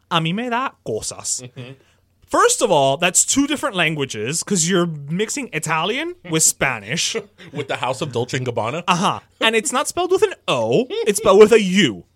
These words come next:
Speaker 1: And it's called dulce de leche, not dulce de leche, because no, Italians don't have a C H. The C with a vowel is a ch.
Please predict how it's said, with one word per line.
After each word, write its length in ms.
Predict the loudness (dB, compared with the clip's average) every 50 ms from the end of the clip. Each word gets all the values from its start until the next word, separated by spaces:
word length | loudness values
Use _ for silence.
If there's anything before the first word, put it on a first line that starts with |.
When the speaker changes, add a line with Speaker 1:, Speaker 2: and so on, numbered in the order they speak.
| -8 -4
Speaker 1:
And 120 | -4 -2
it's 80 | -2 0
called 320 | 0 0 0 0 -2 -2 4
dulce 360 | 6 6 6 6 4 0 0 0 -2 -2 -6 _ _ _ -18
de 280 | -14 -4 2 4 6 6
leche, 460 | 6 6 4 4 2 0 -2 -2 -6 -8 -12 -6 -2
not 280 | 2 2 2 2 0 _ -10 -4 0
dulce 600 | 2 4 4 4 4 4 2 2 2 2 0 -2 -6 _ _ -2
de 120 | 2 2
leche, 440 | 4 4 4 4 2 0 -4 -8 -8 -8
because 440 | -6 -6 -2 2 4 4 4 4 2 -2 _ _ _ _ _ _ _ _ _ _ _ _
no, 420 | -2 0 2 4 4 4 4 2 -2 _ _ _ _ -6
Italians 760 | -4 -2 0 2 2 2 2 0 0 0 0 -2 -4 -6 -8 _ _ _ _ _ _ -2
don't 160 | -2 0 0
have 120 | -2 -2
a 40 | -2
C 240 | -2 -2 -4 -4 -4 -2
H. 380 | -2 -2 -2 -2 -6 -8 -12 _ _ _ _
The 140 | -8 -4 -2
C 360 | -2 0 0 0 0 0 0
with 200 | 0 -2 -2 -2
a 80 | -4 -4
vowel 460 | -2 -2 0 2 2 2 2 0 0
is 240 | 0 0 0 0 0 -2
a 100 | -8 -10
ch. 280 | -6 -4 -4 0 2